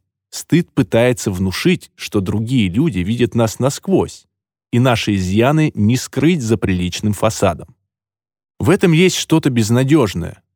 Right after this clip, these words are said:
Что ни делай, ничего не исправишь. Появляется болезненное чувство изолированности. Мы остаёмся наедине со своим стыдом, как будто только мы от него страдаем.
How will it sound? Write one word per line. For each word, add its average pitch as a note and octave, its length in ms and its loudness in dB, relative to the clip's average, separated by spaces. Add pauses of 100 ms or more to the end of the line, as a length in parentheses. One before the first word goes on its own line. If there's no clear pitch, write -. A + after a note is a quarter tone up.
(260)
Что - 300 0
ни G2+ 160 2
делай, D3 500 2 (160)
ничего F#2 400 -2
не G2 140 0
исправишь. - 640 -2 (760)
Появляется C#3 640 0
болезненное A#2 760 2
чувство A2+ 600 -2
изолированности. G2 1080 -2 (480)
Мы C#3 180 2
остаёмся D3 640 2
наедине A#2+ 760 2
со - 160 -10
своим F#2 340 -2
стыдом, G2+ 520 -2 (340)
как F#2+ 220 -2
будто B2+ 320 0
только A2+ 360 0
мы G#2+ 260 2
от F#2 140 -4
него F#2 220 -2
страдаем. F#2+ 680 -4